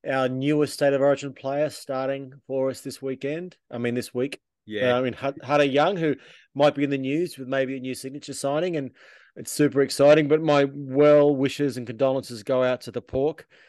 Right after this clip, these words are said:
Speaker 1: He's out in some pa-, um, pasture land somewhere, probably taking care of some of his family. So we miss you, Pork. We love you, and we hope, um, that everyone that you know gets well soon, mate.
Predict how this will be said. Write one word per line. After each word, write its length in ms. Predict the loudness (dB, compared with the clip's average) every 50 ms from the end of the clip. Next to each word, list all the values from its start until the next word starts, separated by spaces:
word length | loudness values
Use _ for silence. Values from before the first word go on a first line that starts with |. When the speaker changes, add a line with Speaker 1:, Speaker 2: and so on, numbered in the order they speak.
| _ _ _ _ _
Speaker 1:
He's 180 | -10 -4 2 4
out 200 | 4 4 4 2
in 80 | -4
some 460 | -10 -10 -8 -8 -8 -6 -8 -10 -14 -16 _ _ _ _ _ _
pa-, 500 | -10 -6 -4 -2 -2 -2 -2 -4 -6 -8
um, 300 | -8 -8 -8 -8 -8 -10
pasture 460 | -12 -8 -6 -4 -4 -4 -4 -6 -8 -6
land 260 | -6 -6 -8 -10 -10
somewhere, 520 | -10 -8 -8 -6 -6 -6 -6 -6 -8 -8
probably 320 | -8 -8 -8 -6 -6 -8 -8
taking 340 | -8 -10 -10 -10 -12 -14
care 220 | -10 -8 -6 -6 -6
of 80 | -8
some 200 | -10 -12 -12 -10
of 60 | -10 -10
his 160 | -10 -10 -6
family. 340 | -6 -6 -6 -6 -8 -10 -8
So 140 | -4 -2
we 100 | 0 2
miss 220 | 2 2 0 0 -2
you, 60 | -2
Pork. 380 | 0 2 2 2 2 0 -6 -18 -20 -20 -20 -20 _ _
We 120 | 0 2
love 220 | 4 4 4 4 4
you, 300 | 2 2 2 0 -2 -6 _ _ _
and 180 | -8 -6 -6 -4
we 100 | -4 -4
hope, 320 | -2 -2 -2 -2 -2 -4
um, 240 | -4 -6 -6 -6 -8 -8
that 200 | -6 -6 -6 -6
everyone 440 | -6 -6 -4 -4 -4 -6 -6 -6
that 200 | -8 -10 -10 -10
you 160 | -10 -8 -8 -6
know 240 | -4 -4 -4 -4
gets 260 | -6 -8 -12 -12 -10 -8
well 160 | -8 -8 -8
soon, 300 | -8 -8 -8 -8 -8 -8
mate. 180 | -10 -10 -12